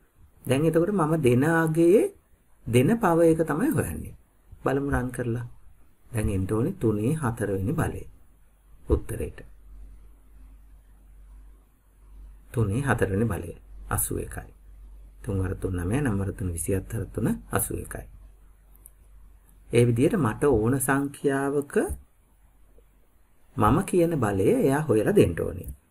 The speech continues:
දහතුනේ දාහතර වෙනි බලය. රන්. ඔය තියෙන උත්තරේ.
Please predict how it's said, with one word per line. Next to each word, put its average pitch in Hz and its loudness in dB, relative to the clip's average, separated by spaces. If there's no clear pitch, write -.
දහතුනේ 101 -2
දාහතර 104 -2
වෙනි 90 -6
බලය. 92 -2
රන්. - -6
ඔය 180 -2
තියෙන 185 -4
උත්තරේ. 175 -6